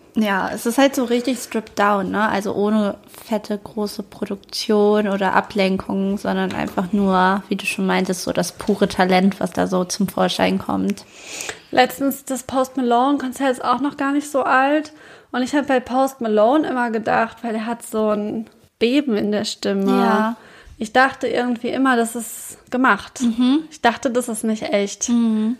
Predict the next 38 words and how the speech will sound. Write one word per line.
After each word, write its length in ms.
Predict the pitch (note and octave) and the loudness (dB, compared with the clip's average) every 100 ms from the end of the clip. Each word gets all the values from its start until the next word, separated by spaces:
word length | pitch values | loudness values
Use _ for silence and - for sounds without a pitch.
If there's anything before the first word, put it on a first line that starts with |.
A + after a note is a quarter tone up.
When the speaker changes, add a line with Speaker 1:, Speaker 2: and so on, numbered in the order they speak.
| _ | _
Speaker 2:
Ich 100 | - | 0
dachte, 280 | A#3 A#3 A#3+ | 0 0 -4
das 120 | A3 | -6
ist 120 | G#3 A3 | -6 -2
so 80 | |
Autotune 580 | - A#3+ B3 A3+ B3 A#3 | 0 0 0 -4 -4 -2
und 120 | A#3 | -2
bearbeitet 640 | G#3+ - A#3 A3+ A3+ A3+ A#3 | 0 2 2 2 0 -2 -4
und 180 | A#3+ A#3+ | -4 -2
so 180 | B3 | 0
und 140 | A#3+ B3 | 2 0
hab 80 | C4 | -2
mich 140 | A#3+ | 0
immer 180 | C#4+ D4+ | 2 2
gefragt, 400 | C4 - C4 - | 0 -4 -6 -4
wie 60 | |
machen 220 | A3+ B3 B4 | -4 -4 0
die 100 | E4 | 0
das? 420 | A3 G#3+ A#3 A#3+ | 2 -2 -4 -2
Warum 260 | A3+ A3+ A3+ | 0 0 -2
hat 120 | C#4+ | 0
er 100 | F4 | 0
das? 440 | G#3+ G3 G3 A3 - | 2 0 0 -2 -2
Weil 180 | A3 | 0
ich 80 | A3 | -2
das 120 | A#3 | -6
voll 320 | - - B3+ D#4 | -12 0 4 6
außergewöhnlich 760 | - C#4 C#4+ A#3+ G#3+ G#3 G#3+ | 4 4 2 2 0 -2 -4
in 80 | G3+ | -4
seiner 220 | G3 G3 | -2 -4
Stimme 320 | G#3+ G#3 G3+ | -4 -6 -6
finde. 500 | G3+ G#3 G#3 G#3+ A3+ A#3 - _ _ - | -6 -4 -2 0 -2 -6 -20 _ _ -6
Und 140 | A3+ | -4
das 100 | A3 | -4
ist 140 | A#3+ A#3 | -4 -4
einfach 220 | G3+ G#3 | -4 -4
seine 200 | A3 A3 | -4 -4
Stimme. 580 | - D#4 A#3+ G#3 G#3 | 2 2 4 2 -2